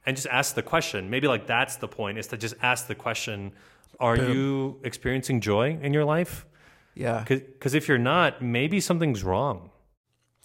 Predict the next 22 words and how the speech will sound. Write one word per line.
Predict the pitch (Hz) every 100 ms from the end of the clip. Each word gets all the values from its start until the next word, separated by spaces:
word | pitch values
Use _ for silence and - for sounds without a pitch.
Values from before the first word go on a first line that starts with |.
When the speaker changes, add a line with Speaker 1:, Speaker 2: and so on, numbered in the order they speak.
| - - -
Speaker 2:
Yeah, | 147 147 143 135
yeah. | 120 135 135
I | -
think | 120 147
that's, | 165 139 -
I | -
think | - 175
there's | 160 -
something | 160 151 135
there. | 131 117 - -
Yeah, | 127 110 - _ _
definitely. | 147 139 131 117 110 120 _ _ _ _ - _ _ _ _ _ _ -
Because | 143 151 -
I, | 165
Speaker 1:
Be-, | 160 147 147
Speaker 2:
you | 156
know, | 135
Speaker 1:
yeah, |
go | 127
ahead. | 123
Speaker 2:
just | 175 -
like | 147 135 127 - -